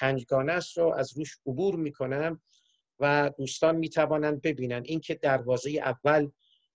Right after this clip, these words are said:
چند تا در و دهلیز داره، دروازه دوم همینطور، دروازه سیوم به قول سهروردی و بعد دروازه چهارم که فراختر از این سه تا دروازه است و،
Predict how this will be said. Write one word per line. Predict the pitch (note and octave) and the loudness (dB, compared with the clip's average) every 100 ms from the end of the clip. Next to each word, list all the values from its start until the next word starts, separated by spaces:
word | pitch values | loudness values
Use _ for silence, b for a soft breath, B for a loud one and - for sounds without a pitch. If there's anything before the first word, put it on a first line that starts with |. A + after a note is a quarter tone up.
| _ | _
چند | - C#3+ D3 C#3 | -2 0 0 2
تا | C#3 C3+ C3+ - _ - A#2 A2+ - _ | 4 4 2 -2 _ -12 -10 -12 -16 _
در | B2+ D3+ | 2 6
و | D#3 C#3 C3+ - | 6 4 2 2
دهلیز | C3 - A#2 D#3 C#3+ | 2 2 -2 -2 -2
داره، | - C3+ B2+ B2 B2 | 0 0 0 -4 -4
دروازه | B2 A#2 A2 G#2+ B2+ C3 | -4 -4 -4 -6 -6 -6
دوم | B2 A2 - C#3+ | -4 -4 -2 -2
همینطور، | C#3 C3+ B2+ A#2+ A#2+ A2+ - | -2 -4 -6 -6 -6 -4 -4
دروازه | G#2+ G2+ G2+ A#2 B2+ | -6 -4 -6 -4 -6
سیوم | B2+ - G2 G#2+ C#3 B2 - _ - | -4 -4 -2 2 4 2 -6 _ -12
به | - | -6
قول | A#2+ A2+ | -2 -2
سهروردی | - G#2+ G#2 G#2 A2 G2 C3 D3 C#3+ b b b b _ B2 | -4 -6 -4 -4 -4 -6 -6 -6 -8 b b b b _ 0
و | |
بعد | C#3+ D3 D3 | 4 4 4
دروازه | B2+ A2+ A#2 G#2 C#3+ C#3 | 2 4 2 4 0 -2
چهارم | - A2+ A2+ A2+ D3 | -2 0 2 2 0
که | C#3+ C3+ | 0 -4
فراختر | - A#2+ A2+ - - C#3+ | -4 -2 -2 -2 0 2
از | C3 | 2
این | B2+ | 0
سه | B2 A#2 | -6 -6
تا | A#2+ | -4
دروازه | A2+ A2 A2 A2 A2 D3+ | -4 -4 -2 -2 0 0
است | D#3 D3 - | -2 -4 4
و، | D3+ D3 | 6 6